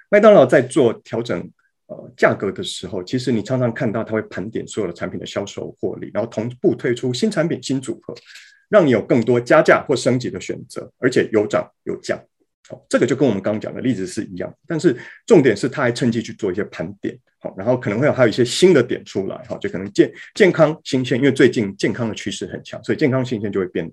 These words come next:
多了。然后人气比较高的，他会推，推一些所谓的特惠组合，所以顾客感觉会觉得，诶，还蛮多优惠的，好，然后很多超值点心、超值下午茶，那这个汰弱留强，然后去做不同的组合，其实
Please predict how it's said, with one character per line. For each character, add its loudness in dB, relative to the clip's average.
多 -8
了。 -14
然 6
后 8
人 6
气 4
比 0
较 6
高 4
的， 2
他 0
会 2
推， -10
推 2
一 0
些 0
所 -4
谓 0
的 -4
特 -2
惠 0
组 -12
合， -16
所 4
以 -2
顾 4
客 8
感 0
觉 -2
会 0
觉 -2
得， -4
诶， -2
还 -8
蛮 2
多 4
优 2
惠 -6
的， -16
好， -14
然 -2
后 0
很 0
多 2
超 2
值 -2
点 0
心、 -2
超 -4
值 -4
下 -4
午 -12
茶， -20
那 4
这 6
个 6
汰 2
弱 4
留 0
强， -14
然 -6
后 -8
去 0
做 0
不 4
同 -2
的 -4
组 -10
合， -14
其 -2
实 4